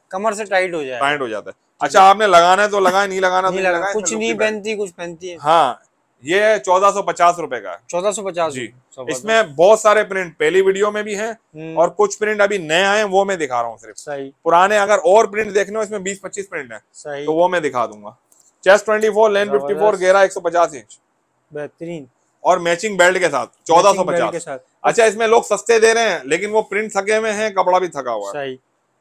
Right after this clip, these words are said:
Speaker 1: दो हवाएं लेने पे फ्री
Speaker 2: वो,
Speaker 1: डिलीवरी।
Speaker 2: वो, हाँ, बिल्कुल, वो हवाएं मैं भी ला सकता हूँ, लेकिन
Speaker 1: सही।
Speaker 2: मसला ये है ना, वो एक दफा लेती हैं बहनें,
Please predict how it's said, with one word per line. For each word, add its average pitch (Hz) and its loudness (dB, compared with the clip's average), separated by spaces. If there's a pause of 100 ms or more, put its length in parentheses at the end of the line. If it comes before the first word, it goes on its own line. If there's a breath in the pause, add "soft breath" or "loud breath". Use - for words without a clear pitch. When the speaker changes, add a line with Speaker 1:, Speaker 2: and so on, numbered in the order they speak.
(380)
Speaker 1:
दो 196 4
हवाएं 214 8
लेने 220 0
पे 220 2
फ्री 214 2
Speaker 2:
वो, 214 10
Speaker 1:
डिलीवरी। 202 4
Speaker 2:
वो, 220 4 (120)
हाँ, 160 0
बिल्कुल, 170 -4 (520)
वो 175 4
हवाएं 185 6
मैं 190 -2
भी 208 2
ला 170 6
सकता 156 -8
हूँ, 208 -2
लेकिन 202 -2
Speaker 1:
सही। 190 -6
Speaker 2:
मसला 202 -2
ये 208 0
है 208 -2
ना, 214 -2
वो 202 0
एक 190 -2
दफा 196 4
लेती 185 -2
हैं 208 -8
बहनें, 190 -6